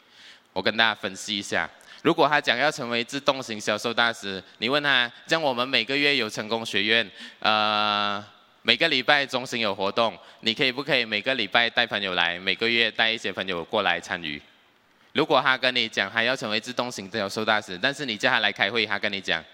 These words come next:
，“不要啦。”请问这种人是想要还是一定要？你问他要不要成为自动型销售大师，他讲要。但是你问他可以不可以一天跟一个人分享，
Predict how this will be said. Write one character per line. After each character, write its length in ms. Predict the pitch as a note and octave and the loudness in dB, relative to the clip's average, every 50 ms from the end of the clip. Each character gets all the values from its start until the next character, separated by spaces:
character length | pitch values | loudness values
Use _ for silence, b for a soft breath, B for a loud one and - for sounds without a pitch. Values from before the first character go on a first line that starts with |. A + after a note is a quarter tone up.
| B B B B B B | B B B B B B
，“不 120 | B2 A2+ | -4 -2
要 160 | A2+ A2 G#2+ | -2 -2 -2
啦。” 340 | G#2 F2+ E2+ E2+ D2+ D2+ D2+ D2+ - - _ _ _ _ _ _ _ _ _ _ _ _ - | -2 -4 -4 -6 -6 -10 -14 -18 -20 -20 _ _ _ _ _ _ _ _ _ _ _ _ -6
请 120 | - A2 | -4 -4
问 80 | A#2 B2 | -2 -2
这 100 | C3+ C#3 | -2 0
种 180 | B2 A#2 G#2+ | 0 0 0
人 120 | G2+ G2+ G2 | 0 -2 -4
是 140 | - B2 B2 | -4 -8 -6
想 180 | - G#2+ F2 | -2 -2 -2
要 160 | F2 G2 G#2+ G2+ | -2 -2 -2 -2
还 140 | G#2 F2 | -2 -4
是 140 | E2+ - F#2+ | -6 -6 -8
一 60 | F#2+ | -6
定 160 | F2+ F#2+ F2 F2+ | -6 -6 -4 -2
要？ 220 | F#2 E2+ E2 D#2+ - - - _ _ _ _ _ _ _ _ _ - - - - - _ _ _ - - - - - - - - B B B B B | -2 -4 -4 -6 -10 -18 -20 _ _ _ _ _ _ _ _ _ -20 -20 -20 -20 -20 _ _ _ -20 -20 -20 -20 -20 -20 -20 -20 B B B B B
你 100 | G#2 A2+ | -2 0
问 140 | C3+ D3+ D3+ | 0 2 2
他 260 | D#3 C#3 C3 C3 B2+ | 4 4 4 4 4
要 120 | C3+ C#3+ | 2 2
不 80 | C#3 D3 | 2 2
要 60 | D3 | 0
成 140 | - C#3 A#2+ | 0 0 -2
为 60 | B2 | -4
自 140 | B2 C3+ C3+ | -2 -2 -2
动 140 | C#3 C3 C3 | -2 -2 -2
型 200 | - - G#2 G#2+ | -4 -10 -10 -4
销 160 | - G#2+ G2+ | -4 -4 -2
售 120 | - A2+ | -2 -2
大 200 | G#2 A#2 A2+ A2+ | 2 2 2 2
师， 240 | - - F#2+ F#2 F2 | 2 -4 -6 -6 -6
他 100 | G2 G2+ | -4 -6
讲 220 | G2 - E2+ D#2+ | -4 -4 -4 -2
要。 280 | F2 F#2+ G2 F#2 F2+ E2 | 0 0 0 0 -2 -4
但 140 | E2 B2 C#3 | -2 -2 -2
是 300 | C#3+ - E3 E3 F3 F#3 - B B B B B B - | -2 0 -2 0 0 -2 -4 B B B B B B -8
你 160 | - A2 A#2 | -4 -2 0
问 160 | C3+ D3 C#3+ | 0 0 0
他 320 | D#3 C#3 B2 A#2+ A#2 A#2+ A#2+ - B B B B B | 2 2 2 2 2 0 -4 -10 B B B B B
可 120 | - - B2+ | -2 0 0
以 40 | B2+ | 0
不 140 | A#2+ D3 | 0 -4
可 160 | C#3+ - - A2 | -6 -2 0 0
以 100 | F#2+ F#2 | 0 0
一 100 | - C3 | -2 -4
天 240 | - - A#2 G#2+ | -4 -2 -4 -2
跟 140 | A2 A2 G#2+ | 0 -2 -2
一 80 | A2+ A#2 | -2 -2
个 100 | B2+ A#2+ | -2 -2
人 140 | G#2 G2+ G2+ | -2 -2 -4
分 160 | - G2+ G2 | -4 -6 -6
享， 220 | - - F2 D2 | -4 -4 -4 -4